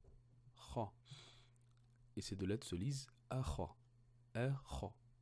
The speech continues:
Akha. Et là, c'est le Dhal en fin de mot. Dhal. Dhal avec la fatha,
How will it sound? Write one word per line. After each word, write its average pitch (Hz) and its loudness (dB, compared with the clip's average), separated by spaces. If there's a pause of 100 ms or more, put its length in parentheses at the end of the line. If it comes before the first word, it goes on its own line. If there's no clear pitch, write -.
(580)
Akha. 123 0 (1160)
Et 107 -2
là, 107 4
c'est 123 2
le 117 6
Dhal 127 2 (180)
en 110 2
fin 127 0
de 120 2
mot. 92 0 (720)
Dhal. 90 2 (1500)
Dhal 120 2 (400)
avec 90 -2
la 92 -2
fatha, 127 -4